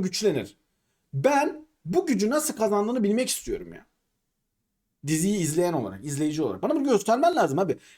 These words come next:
Göstermezsen ben ne anlayacağım ki bundan? Niye güçlü abi bu Char? İnsanların Captain Marvel'ı, Marvel evrenindeki,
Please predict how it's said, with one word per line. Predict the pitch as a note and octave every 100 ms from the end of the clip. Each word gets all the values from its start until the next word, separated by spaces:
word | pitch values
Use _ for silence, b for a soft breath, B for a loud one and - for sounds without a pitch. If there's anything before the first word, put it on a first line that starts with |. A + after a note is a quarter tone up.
| b b -
Göstermezsen | D3 A#2+ F3 F3 A#3+ C#4 E4 G4+ - C#4 A#3
ben | A3+
ne | F#4+
anlayacağım | G#4+ D#4+ D#4+ G4+
ki | B3 C#3
bundan? | G#2 E2 _ _ _ _ _ _ -
Niye | F#3 F#4+
güçlü | - - G#3
abi | G#3+ D#3
bu |
Char? | - - _ _ _ _ _ _ -
İnsanların | B3 C#4+ D#4+ F4+ D#4 G#3 - - _ _ _ _
Captain | - D#4+ D#4+ D#4+ A#3+
Marvel'ı, | B3+ D4+ G#3 D3+ - D#3
Marvel | E3 E3 D#3+
evrenindeki, | C#3+ C#3 B2+ A2 - -